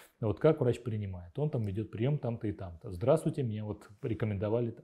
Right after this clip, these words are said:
Сарафанное радио работает, и действительно это, это хорошо, и это правильно. То есть есть, но если так часто бывает, что человеку негде найти информацию о своем заболевании,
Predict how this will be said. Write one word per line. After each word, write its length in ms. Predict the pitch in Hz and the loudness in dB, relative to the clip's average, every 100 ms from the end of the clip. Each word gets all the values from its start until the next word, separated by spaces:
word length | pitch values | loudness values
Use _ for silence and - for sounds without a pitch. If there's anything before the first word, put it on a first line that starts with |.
| - - _ | -20 -20 _
Сарафанное 600 | - 151 185 247 220 151 | 8 8 10 4 4 6
радио 300 | 139 156 147 | 6 6 4
работает, 640 | 135 110 98 95 160 170 - | 4 0 -2 0 -2 -2 -2
и 120 | 120 | 0
действительно 440 | 117 113 151 156 135 | 0 0 0 0 -2
это, 480 | 131 123 123 117 123 | -2 0 0 0 -2
это 200 | 131 120 | -4 -4
хорошо, 500 | - 113 107 - 185 | -4 -4 -2 0 0
и 160 | 160 120 | 0 -2
это 140 | 127 | -2
правильно. 420 | - 107 92 90 | -4 -4 -4 -8
То 120 | 90 98 | -12 -8
есть 120 | - | -4
есть, 240 | 117 - | -4 -4
но 140 | 139 139 | 2 6
если 420 | 175 175 139 127 123 151 - | 6 4 4 4 2 0 2
так 180 | 127 | 2
часто 260 | - 117 117 | 0 -2 0
бывает, 500 | 113 113 117 170 - - - - | 0 2 2 0 -2 -18 -20 -18
что 580 | - 139 127 123 - - | 0 6 8 6 2 -2
человеку 420 | 131 127 156 160 | 2 6 6 6
негде 680 | 135 135 117 104 104 101 101 123 | 2 2 0 0 -2 -2 -4 -6
найти 320 | 110 110 - 127 | -2 -2 0 -2
информацию 520 | - 113 143 160 113 | -2 0 0 0 -4
о 20 | |
своем 200 | 120 117 | -4 -2
заболевании, 580 | 113 113 110 98 82 | 0 2 2 0 -6